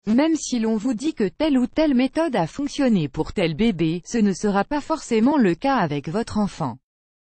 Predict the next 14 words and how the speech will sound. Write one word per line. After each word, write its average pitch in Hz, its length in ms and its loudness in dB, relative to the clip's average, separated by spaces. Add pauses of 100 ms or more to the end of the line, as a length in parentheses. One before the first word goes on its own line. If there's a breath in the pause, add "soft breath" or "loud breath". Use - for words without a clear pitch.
(180)
Dans 175 180 0
la 151 160 0
dynamique 277 680 0
quotidienne 208 640 -2
avec 147 300 -4
votre 180 360 -2
bébé, 175 520 0
vous 190 220 -4
découvrirez 269 680 -2
ce 233 140 -6
qui 190 200 -8
fonctionne 277 520 -4
pour 220 140 0
vous. 165 280 -4